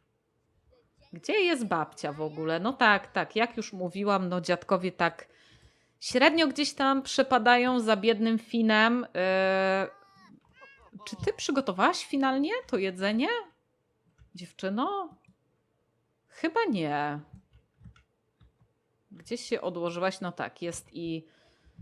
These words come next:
e, tablet, ale raczej nie chciałabyś, żeby młoda teraz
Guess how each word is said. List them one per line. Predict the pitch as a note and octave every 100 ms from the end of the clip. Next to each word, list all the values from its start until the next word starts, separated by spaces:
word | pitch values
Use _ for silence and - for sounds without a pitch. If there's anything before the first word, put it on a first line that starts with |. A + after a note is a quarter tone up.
| - -
e, | E3+ E3
tablet, | D#3+ F#3 F3 E3 E3 F#3+ - G3+
ale | - E3 E3 D#3+ E3 -
raczej | D#3+ E3+ G#3 - - G3
nie | F#3
chciałabyś, | E3+ - G#3 F3 D#3 D#3 D3+
żeby | D#3 D#3 D#3+ D#3+ D#3+ D#3 -
młoda | E3 E3 F3 E3+ D3+
teraz | D3 E3+ D3+ D3+ D3+ - - -